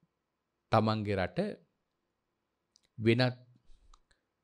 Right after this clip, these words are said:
රටකින් ඇවිල්ලා ආක්‍රමණය කළා ඒ රට ඔවුන්ගේ යටතට ගන්න හදන්නේ. දැන් රට බේරගන්න තමයි ඕන.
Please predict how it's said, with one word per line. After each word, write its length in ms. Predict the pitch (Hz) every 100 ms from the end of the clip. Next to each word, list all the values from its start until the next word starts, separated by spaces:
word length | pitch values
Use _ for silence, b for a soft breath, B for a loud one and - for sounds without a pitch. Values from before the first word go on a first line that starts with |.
| _
රටකින් 500 | 113 107 117 110 104
ඇවිල්ලා 380 | 101 98 185 143
ආක්‍රමණය 520 | 120 - 120 107 101
කළා 400 | 95 - - 254 302 _ _ _ _ _ _ _ _ _ _ _ _
ඒ 180 | 135 147
රට 300 | 139 117 120 151 175 - - - _ _ _ _ _ _ _ _ -
ඔවුන්ගේ 420 | 127 156 185 175
යටතට 340 | 156 160 190
ගන්න 320 | 214 190 202 214
හදන්නේ. 460 | 196 - - - - _ _ _ _ _ _ _ _ _ _ _ _ _ _ _ _ _ _ _ _
දැන් 120 | 107 95
රට 340 | 110 - 180
බේරගන්න 500 | 151 185 214 226 233
තමයි 320 | 247 240 220
ඕන. 200 | 151 98